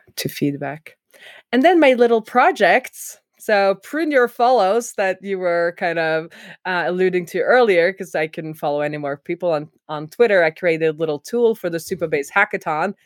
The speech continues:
Did not win the hackathon, but, um, there is fifty-seven <laughs> users of this app already,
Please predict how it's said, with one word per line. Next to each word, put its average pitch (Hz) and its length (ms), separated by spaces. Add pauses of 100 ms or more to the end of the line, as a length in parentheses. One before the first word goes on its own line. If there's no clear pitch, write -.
(140)
Did 349 160
not 208 300
win 170 180
the 151 60
hackathon, 160 580 (380)
but, 160 340 (100)
um, 165 580 (420)
there 233 260
is 302 180
fifty-seven 262 800
<laughs> 247 160
users 190 500
of 175 200
this 175 180
app 175 260
already, 147 540